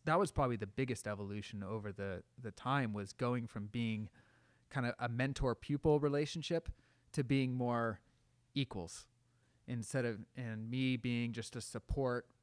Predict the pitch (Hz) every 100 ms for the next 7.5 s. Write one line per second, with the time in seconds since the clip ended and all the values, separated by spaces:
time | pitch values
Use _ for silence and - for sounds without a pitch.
0 | - - 123 110 - 120 120 151 160 123
1 | 110 120 117 113 110 117 117 - 113 113
2 | 107 123 113 110 110 - 107 117 131 165
3 | 190 - _ _ - 143 - 143 143 131
4 | 127 131 123 113 123 107 110 117 107 98
5 | 110 98 _ - 104 85 - - _ _
6 | _ _ 120 123 147 185 - 151 131 147
7 | 165 170 170 165